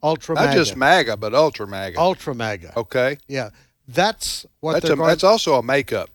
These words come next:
Speaker 2: by the way.
Speaker 1: <laughs> Yes.
Speaker 2: I don't know if you guys know that.
Speaker 1: I, I just don't see it, Abe. If that's all you got to,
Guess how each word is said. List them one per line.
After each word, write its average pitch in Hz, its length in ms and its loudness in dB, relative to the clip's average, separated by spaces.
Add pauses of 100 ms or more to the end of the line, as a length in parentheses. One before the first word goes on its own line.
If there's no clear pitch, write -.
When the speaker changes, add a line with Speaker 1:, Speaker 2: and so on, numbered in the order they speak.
(160)
Speaker 2:
by 98 140 -4
the 95 80 -10
way. 95 300 -6
Speaker 1:
<laughs> - 60 -14 (600)
Yes. - 640 -10
Speaker 2:
I 110 80 -6
don't 113 120 -8
know 113 60 -6
if 107 100 -12
you 113 100 -10
guys 107 240 -2
know 110 180 -6
that. 95 260 -4 (160)
Speaker 1:
I, 208 220 2
I 190 160 2
just 208 280 -6
don't 180 220 -4
see 202 280 -4
it, 202 120 -2
Abe. 147 320 0 (260)
If 143 160 -4 (180)
that's 190 260 0
all 226 140 0
you 208 100 -4
got 196 220 -2
to, 151 280 -16